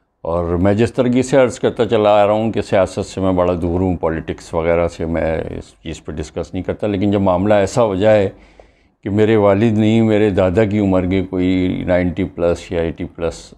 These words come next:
हल-, एक साहब मेरे पास आएँ और वो सारी बातें बताएँ, और केमिस्ट के पास जाएँ और बोलें कि बेटा किसी और सॉल्ट की जो जेनेरिक है वो इतनी महंगी दवा मत लिखो, मेरा बेटा बहुत ज़्यादा जो है अनॉयड होता है मुझे पैसे देते में।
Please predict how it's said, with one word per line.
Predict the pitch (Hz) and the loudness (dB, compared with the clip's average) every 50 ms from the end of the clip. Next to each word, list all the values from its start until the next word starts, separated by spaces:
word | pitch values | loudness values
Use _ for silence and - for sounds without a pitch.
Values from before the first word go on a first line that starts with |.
| - - 92 | -12 -8 -8
हल-, | 90 87 - _ - - | -8 -8 -8 _ -18 -14
एक | 95 90 - _ _ _ _ | -14 -14 -14 _ _ _ _
साहब | - - 107 98 92 92 - | -6 0 2 2 2 2 2
मेरे | - 92 85 87 | 0 -2 -2 -4
पास | - - 87 85 85 - - | -4 -4 -4 -4 -4 -6 -6
आएँ | 82 82 87 90 | -6 -4 -2 -2
और | 85 85 85 | -2 -2 -2
वो | 85 85 | -4 -4
सारी | - - - 82 85 82 | -6 -6 -6 -6 -4 -4
बातें | 78 80 78 78 - 87 85 | -4 -4 -6 -6 -6 -8 -8
बताएँ, | 82 78 - 80 80 82 82 - _ _ _ _ _ _ _ _ _ _ _ _ _ _ _ _ _ _ _ _ _ _ _ _ _ _ _ - | -8 -8 -6 -8 -8 -8 -10 -12 _ _ _ _ _ _ _ _ _ _ _ _ _ _ _ _ _ _ _ _ _ _ _ _ _ _ _ 0
और | - 113 113 110 110 110 110 104 98 - - | 2 2 4 4 4 2 2 0 -2 -2 0
केमिस्ट | 123 113 113 123 131 123 - - | 2 2 4 4 2 0 0 0
के | - 131 | 0 0
पास | 101 - - 117 120 110 | 2 4 4 4 4 2
जाएँ | 101 104 117 113 117 120 | 2 2 2 2 2 2
और | 120 120 117 113 | 2 2 2 2
बोलें | 104 101 107 107 110 113 107 | 2 2 2 2 2 0 0
कि | 110 | 2
बेटा | 107 101 104 92 - 110 | 2 2 2 2 2 0
किसी | 104 101 113 - - 120 113 | 0 0 -2 -2 0 2 4
और | 107 101 107 110 - | 4 4 4 2 0
सॉल्ट | - - 104 98 98 101 98 95 - | -2 0 2 2 4 2 2 -2 -4
की | - 107 101 95 | -4 -2 0 0
जो | 90 98 | 0 0
जेनेरिक | 90 90 101 90 90 92 90 101 - - - | 0 0 0 0 0 0 0 -2 -4 -6 -6
है | 98 90 90 92 95 98 | -4 -2 0 2 2 2
वो | 98 98 | 2 2
इतनी | 92 90 - 101 98 95 | 0 0 -2 -2 0 0
महंगी | 92 90 85 85 87 95 | 0 0 0 0 0 0
दवा | 85 95 87 85 87 87 | 0 0 0 0 0 0
मत | 87 90 85 87 | -2 -2 -2 -4
लिखो, | 87 87 - - - 98 | -6 -6 -8 -10 -8 -4
मेरा | 98 92 87 90 | -2 0 0 0
बेटा | 85 80 85 80 - 87 85 | 0 0 -2 -2 -2 -4 -4
बहुत | 78 76 87 85 80 - - - | -2 -2 -2 -2 -4 -6 -8 -8
ज़्यादा | - 87 82 78 87 85 87 85 76 - - - | -6 -4 -4 -2 -2 -2 0 0 -2 -4 -6 -10
जो | - 82 82 | -8 -6 -6
है | 76 80 82 80 82 82 80 - - - _ - - _ _ - | -6 -6 -6 -6 -6 -6 -6 -8 -12 -14 _ -20 -20 _ _ -12
अनॉयड | 95 92 90 92 95 98 104 107 98 | -8 -4 -2 0 2 2 2 2 2
होता | 95 87 82 - 95 | 0 0 0 0 0
है | 90 92 | 0 0
मुझे | 92 92 87 85 87 | 0 -2 -2 -4 -4
पैसे | - - 87 80 - - 82 | -6 -6 -10 -10 -10 -12 -10
देते | 78 80 76 76 - 87 | -8 -8 -8 -8 -8 -10
में। | 87 87 85 | -8 -8 -10